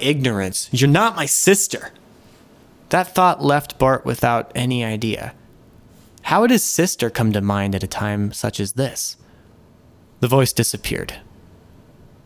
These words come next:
Bart's walk began again. No path, no direction, except the one he chose. He would end walking alone just as he began. For the first time, he walked without thought.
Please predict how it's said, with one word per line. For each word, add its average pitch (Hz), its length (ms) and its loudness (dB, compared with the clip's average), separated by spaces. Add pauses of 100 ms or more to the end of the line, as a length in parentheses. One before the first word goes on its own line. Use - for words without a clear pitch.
(580)
Bart's 151 340 4
walk 135 360 6 (120)
began 110 400 2
again. 98 420 -4 (420)
No 117 180 4
path, 110 540 0 (340)
no 120 240 4
direction, 110 640 -2 (300)
except - 260 -2
the 123 80 2
one 110 180 0
he 92 80 -4
chose. - 560 -10 (640)
He - 160 0
would 127 220 4
end 135 260 4
walking 113 440 4
alone 101 500 2
just 107 320 0
as 101 160 -2
he 101 140 -2
began. 101 540 -4 (920)
For - 160 0
the 131 80 0
first 175 360 0
time, 135 340 2
he 123 180 6
walked 120 400 4
without 110 380 0
thought. - 360 0